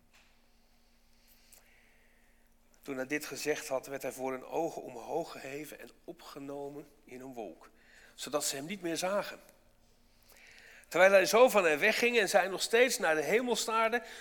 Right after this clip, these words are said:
stonden er opeens twee mannen in witte gewaden bij hen. Zij zeiden: "Galileërs,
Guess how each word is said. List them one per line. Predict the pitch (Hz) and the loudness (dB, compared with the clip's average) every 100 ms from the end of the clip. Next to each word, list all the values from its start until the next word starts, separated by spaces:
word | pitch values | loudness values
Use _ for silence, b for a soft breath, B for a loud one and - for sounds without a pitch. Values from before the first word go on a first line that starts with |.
| B | B
stonden | - - 262 214 | -10 -2 0 0
er | 196 | -2
opeens | 175 220 208 - | -2 -2 -2 -2
twee | 262 285 | 2 2
mannen | 208 185 254 233 | 4 4 4 2
in | 190 165 | 0 -2
witte | 180 262 202 | -2 -4 -4
gewaden | - 180 196 269 226 131 | -4 2 4 4 2 0
bij | 120 117 | 0 -2
hen. | 101 113 - - _ _ b b b b b b b b b _ | -8 -14 -18 -20 _ _ b b b b b b b b b _
Zij | - 160 | -2 0
zeiden: | 175 175 185 170 196 - - _ _ _ _ _ | 4 4 4 -2 -8 -18 -20 _ _ _ _ _
"Galileërs, | - - 165 143 156 254 - - | -6 -4 0 0 0 -2 -4 -6